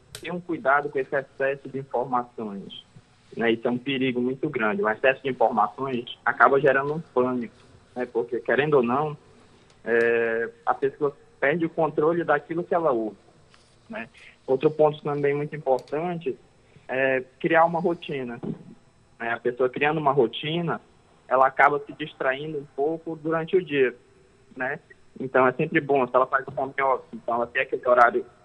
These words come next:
separado pra isso, né? Ter o horário de estudo, um horário de le-,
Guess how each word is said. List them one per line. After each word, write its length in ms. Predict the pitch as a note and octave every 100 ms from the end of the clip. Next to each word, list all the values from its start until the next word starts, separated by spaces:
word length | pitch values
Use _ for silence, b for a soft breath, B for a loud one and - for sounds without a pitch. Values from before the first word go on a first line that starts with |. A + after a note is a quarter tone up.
| -
separado 480 | C#3 D#3 C3 A#2 -
pra 140 | A#2+
isso, 420 | A#2 B2+ B2+ - D3 - -
né? 160 | A#2+
Ter 120 | B2 C3+
o 60 |
horário 340 | C3 B2 A#2+ A2
de 120 | B2
estudo, 460 | - - C3+ C3+ C3 A#2+
um 60 |
horário 380 | A#2+ B2 A#2+ B2
de 160 | A#2 A#2
le-, 280 | A2+ A#2+